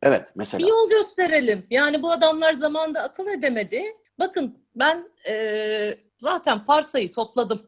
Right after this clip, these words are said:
Speaker 2: Ya gelin beraber yiyelim ya da yemenin yolunu ben size öğreteyim ya da bakın bu ülkeden böyle haklarımızı alabiliriz falan falan. Yani kurumsal olamadı diye de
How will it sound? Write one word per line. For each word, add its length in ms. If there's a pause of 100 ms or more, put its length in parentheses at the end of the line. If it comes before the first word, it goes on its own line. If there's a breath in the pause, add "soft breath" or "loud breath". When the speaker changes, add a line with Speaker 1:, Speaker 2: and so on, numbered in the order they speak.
(180)
Speaker 2:
Ya 140
gelin 380
beraber 460
yiyelim 420 (160)
ya 160
da 60
yemenin 380
yolunu 400
ben 160
size 260
öğreteyim 500
ya 160
da 140
bakın 320
bu 100
ülkeden 540 (120)
böyle 320
haklarımızı 640
alabiliriz 680
falan 260
falan. 360
Yani 300 (220 soft breath)
kurumsal 420
olamadı 580
diye 240
de 200